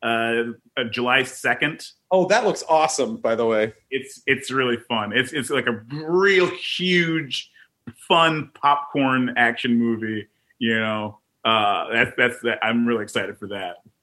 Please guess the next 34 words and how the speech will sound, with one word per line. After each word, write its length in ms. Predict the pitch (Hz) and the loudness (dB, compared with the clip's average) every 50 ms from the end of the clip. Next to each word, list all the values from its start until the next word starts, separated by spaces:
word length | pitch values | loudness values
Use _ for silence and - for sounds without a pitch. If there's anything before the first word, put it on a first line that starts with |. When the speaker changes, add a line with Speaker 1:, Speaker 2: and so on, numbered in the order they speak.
| _ _ _ _ _ _ _ - 120 | _ _ _ _ _ _ _ -6 -2
Speaker 1:
And 120 | 113 113 | 0 2
Speaker 2:
Well, 140 | 147 151 151 127 | 4 4 4 4
Speaker 1:
then, 160 | 117 117 113 _ _ _ _ _ _ _ _ _ _ _ _ _ _ - - _ _ _ - - 170 _ - | 0 -4 -10 _ _ _ _ _ _ _ _ _ _ _ _ _ _ -20 -20 _ _ _ -20 -20 -18 _ 0
yeah, 180 | 160 165 135 127 | 2 2 4 4
Speaker 2:
yeah. 80 | 123 113 | 2 0
Speaker 1:
and 100 | 123 131 | 0 -4
then 60 | 127 127 127 | -6 -8 -6
Werewolves 280 | 135 139 139 143 127 120 | -2 0 0 0 0 -2
Within, 400 | 120 120 123 139 127 120 113 117 - | -2 0 0 2 2 0 0 0 0
uh, 300 | 113 113 110 107 107 101 - - _ _ _ _ _ _ _ _ - 110 - - - | 0 0 0 -2 -4 -6 -8 -14 _ _ _ _ _ _ _ _ -20 -20 -16 -8 -6
uh, 260 | 120 113 107 107 104 104 101 104 - 117 110 | -4 -4 -4 -4 -4 -6 -8 -10 -12 -14 -10
June 280 | 104 123 135 143 143 | -4 -2 0 0 0
twenty-fifth 760 | 139 - 135 135 131 127 127 - - - 156 147 135 123 - - | -4 -4 -2 -2 -2 -2 -4 -6 -6 0 2 2 2 2 -2 -4
in 160 | 147 123 117 | -4 -4 -4
theaters, 640 | - - 139 131 120 110 104 107 104 98 - - - _ _ _ _ _ _ - 113 | -2 0 2 2 2 0 -2 -6 -8 -10 -12 -18 -20 _ _ _ _ _ _ -6 -4
and 100 | 113 117 | -2 0
July 240 | 120 113 113 117 | 2 2 2 2
second 340 | 113 - - 110 110 117 107 | 0 2 0 0 0 0 -4
on, 160 | 104 107 104 - 120 | -6 -6 -8 -10 -10
on 80 | 113 | -6
V 160 | 104 107 104 | -4 -4 -2
O 80 | 101 95 | -2 -4
D. 260 | - 101 - 98 - - | -4 -4 -4 -2 0 0
Speaker 2:
It's 180 | 233 - - - | 0 0 0 -2
so 140 | 415 415 | 0 0
nice 320 | 359 302 254 247 254 240 - | 2 2 2 2 0 -2 0
to 100 | 226 196 | 0 0
hear 180 | 170 190 190 180 | 2 2 0 2
that 200 | 175 165 151 156 | 2 0 0 -2
phrase 400 | - - 175 165 160 156 131 143 | -2 0 0 2 2 0 -2 -4
again, 540 | 131 120 139 131 120 110 107 107 104 - - | -2 0 0 2 2 0 -2 -4 -10 -12 -6
"in 300 | - 262 285 277 269 214 | -2 0 2 2 2 0
theaters." 960 | - - - 202 190 175 160 147 139 135 123 117 107 104 104 - - - - _ _ - - | -2 -6 -4 0 0 2 2 2 2 0 -2 -2 -2 -4 -8 -10 -14 -16 -16 _ _ -20 -16
Speaker 1:
Yeah. 600 | - 160 - 156 160 143 135 131 - 127 107 95 | -16 -8 -2 0 2 2 2 0 -2 -8 -10 -10